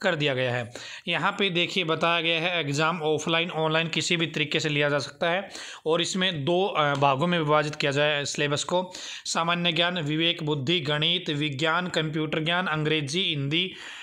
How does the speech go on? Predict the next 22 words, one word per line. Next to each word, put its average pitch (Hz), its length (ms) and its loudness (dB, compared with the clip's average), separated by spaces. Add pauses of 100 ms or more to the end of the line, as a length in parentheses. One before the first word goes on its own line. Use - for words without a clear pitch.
(220)
ठीक 196 180 -2
है, 175 360 -4 (680)
और 160 280 2
विषय 180 320 0
संबंधित 170 400 0
पचहत्तर 160 460 0
प्रतिशत 160 420 0
अधिमान, 135 580 0 (300)
साथ 185 380 0
में 190 240 2 (260)
पच्चीस 190 340 0
प्रतिशत 165 520 -2
हरियाणा 151 520 2
जीके 143 440 -4 (240)
रहेगी। 131 420 -2 (360)
तो 175 460 0
इतनी 208 400 2
बातों 180 320 2
में 175 140 2
क्या 170 160 0
कर 151 160 0
दिया, 156 460 0